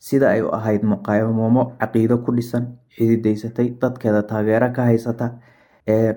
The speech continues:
dhulkan ayadu leh uga aqoon badan, een, khiyaano kasta iyo, maaragtay, daban kasta oo loo dhigo fahansanayd oo, maaragtay,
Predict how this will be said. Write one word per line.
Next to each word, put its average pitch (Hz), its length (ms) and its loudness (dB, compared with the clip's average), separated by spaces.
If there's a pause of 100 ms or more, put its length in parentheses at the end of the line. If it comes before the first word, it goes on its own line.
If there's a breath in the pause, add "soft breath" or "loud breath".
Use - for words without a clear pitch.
dhulkan 131 380 2
ayadu 117 360 4
leh 117 220 2
uga 113 200 2 (120)
aqoon 110 320 0
badan, 120 280 2 (580 soft breath)
een, 117 200 2
khiyaano 123 480 4
kasta - 520 -2
iyo, 113 160 0
maaragtay, 123 340 0
daban 120 240 4
kasta - 300 -4
oo 104 220 -2
loo 117 200 4
dhigo 98 280 0
fahansanayd 113 760 0
oo, 95 160 -4
maaragtay, 104 440 -2